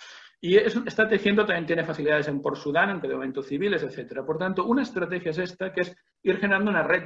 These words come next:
de puertos, de facilidades logísticas y de bases,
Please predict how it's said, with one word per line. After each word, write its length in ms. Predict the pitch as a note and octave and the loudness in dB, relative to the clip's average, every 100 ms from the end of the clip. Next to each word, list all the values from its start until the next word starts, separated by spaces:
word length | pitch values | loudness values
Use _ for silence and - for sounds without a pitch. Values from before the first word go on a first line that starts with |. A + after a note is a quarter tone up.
| D3+ | 0
de 140 | D3+ | 0
puertos, 520 | D3 E3+ F#3 F3+ E3+ | 2 2 2 0 -4
de 80 | E3 | -4
facilidades 380 | D#3 D3+ D#3+ E3 | -6 -4 -2 -2
logísticas 500 | D#3+ E3+ E3 D#3 D#3 | -2 -4 -2 -2 -2
y 60 | C#3+ | -2
de 100 | C#3 | 0
bases, 500 | F3 F3+ G3 A3+ | 0 0 -4 -4